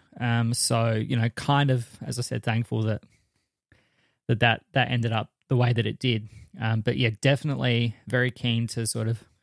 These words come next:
get back to it. Um, you know, to catch up with people, to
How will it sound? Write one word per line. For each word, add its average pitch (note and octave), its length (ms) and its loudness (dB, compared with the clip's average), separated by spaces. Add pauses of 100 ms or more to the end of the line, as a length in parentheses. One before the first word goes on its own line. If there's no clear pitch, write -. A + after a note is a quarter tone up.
get A2 120 0
back G#2+ 200 -2
to G#2+ 220 0
it. F#2 80 -4 (300)
Um, G#2+ 380 2 (560)
you B2 80 8
know, A2+ 80 6
to B2+ 100 -4
catch B2+ 280 2
up A#2+ 160 0
with A#2 340 -2
people, A2+ 480 2
to A2 420 0